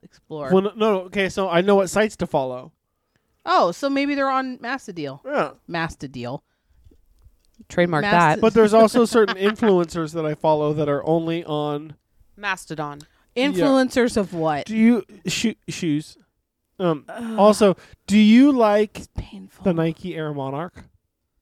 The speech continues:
Speaker 1: What is it?
Speaker 3: I don't know.
Speaker 1: Uh, I don't know what it looks like.
Speaker 2: Mm, let me show you. It's, it's,
Speaker 1: Oh, there's nothing on shoe deals. Sorry.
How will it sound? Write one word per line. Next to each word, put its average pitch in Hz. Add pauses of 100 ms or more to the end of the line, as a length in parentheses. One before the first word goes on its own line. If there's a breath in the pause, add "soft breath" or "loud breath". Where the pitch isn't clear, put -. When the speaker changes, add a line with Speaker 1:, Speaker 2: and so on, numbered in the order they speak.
(260)
Speaker 1:
What 180
is 196
it? 160
Speaker 3:
I 170
don't 165
know. 160
Speaker 1:
Uh, -
I 165
don't 175
know 170
what 160
it -
looks 156
like. 139
Speaker 2:
Mm, 143
let 131
me 143
show -
you. 147
It's, 143 (240)
it's, - (180)
Speaker 1:
Oh, 190
there's 175
nothing 165
on 139
shoe 139
deals. 131
Sorry. 131